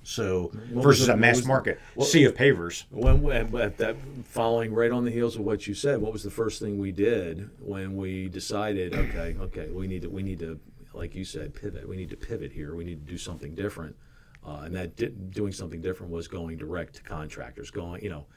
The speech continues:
Speaker 2: working directly with landscape architects, not having to deal with the day-to-day, "Hey, Mike, I thought you were gonna sell this product to me." Well, yeah, and if you, you know, if you
Speaker 1: If you actually stock some.
Speaker 2: if you actually put some in stock, you know, I, this, this phone call would have a lot more, you'd have a lot more leverage.
Speaker 1: Right.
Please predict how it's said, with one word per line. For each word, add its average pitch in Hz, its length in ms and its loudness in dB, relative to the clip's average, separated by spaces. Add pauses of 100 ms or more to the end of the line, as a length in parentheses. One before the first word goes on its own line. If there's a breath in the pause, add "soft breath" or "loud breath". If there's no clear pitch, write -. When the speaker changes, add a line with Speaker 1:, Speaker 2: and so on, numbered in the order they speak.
(280 soft breath)
Speaker 2:
working 101 320 -2
directly 87 420 -4
with 78 160 -8
landscape 90 540 -8
architects, - 560 -10
not 95 200 -4
having 95 280 -4
to 87 80 -10
deal 90 280 -2
with 90 160 -6
the 82 60 -10
day-to-day, 85 640 -4
"Hey, 120 180 -4
Mike, 113 300 -2
I 101 80 0
thought 107 300 -4
you 104 100 -2
were 92 120 -4
gonna 90 200 -4
sell 92 260 -6
this 90 160 -6
product 87 420 -8
to - 80 -10
me." 95 420 -4 (420 soft breath)
Well, 151 320 2
yeah, 170 240 0 (140)
and 131 220 -2
if 135 160 2
you, 120 340 0
you 113 60 -10
know, 87 120 -10 (100)
if 92 180 -16
you 101 80 2
Speaker 1:
If 98 80 2
you 92 60 4
actually 92 200 0
stock 117 240 4
some. 95 200 -2
Speaker 2:
if - 100 -2
you 123 80 0
actually 107 260 -4
put 131 180 2
some 107 180 -4
in 104 120 -2
stock, 139 580 4
you 139 100 2
know, 95 200 -4
I, 110 140 -2
this, - 520 -8
this 127 200 -2
phone 131 220 2
call 117 180 0
would 107 120 2
have 110 140 -2
a 104 40 0
lot 107 260 0
more, 104 240 0
you'd 107 160 -2
have 104 100 -2
a - 20 -2
lot 107 160 -2
more 98 160 -4
leverage. 101 520 -2
Speaker 1:
Right. 101 120 4